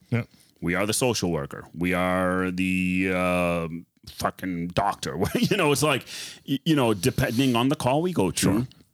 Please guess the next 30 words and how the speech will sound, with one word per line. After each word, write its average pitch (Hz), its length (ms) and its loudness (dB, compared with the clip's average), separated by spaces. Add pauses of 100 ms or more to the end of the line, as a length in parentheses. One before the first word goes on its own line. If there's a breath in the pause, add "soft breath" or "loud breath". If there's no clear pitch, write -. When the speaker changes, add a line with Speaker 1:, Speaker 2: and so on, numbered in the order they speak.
(140)
Speaker 2:
we 107 100 2
have 104 200 -4
to 101 60 -2
switch - 340 -2
hats. - 500 -4
Speaker 1:
You're 233 140 2
a 226 40 4
Swiss - 240 2
Army 151 220 4
knife. 82 320 -8
Speaker 2:
Yeah, 175 200 0 (220)
you 110 100 2
gotta 113 160 4
switch. 143 200 -2 (340 loud breath)
This 151 560 0
right 127 280 0
here 98 480 0
is 101 100 0
one 120 200 2
of 131 100 -2
our 131 80 0
Swiss - 260 -2
Army 170 240 0
knives. - 400 -10 (120)
Speaker 1:
Yep. 139 180 0 (300)
Speaker 2:
Right? 95 240 0
Especially 139 720 0
in 110 160 2
a 92 80 2
very 107 480 0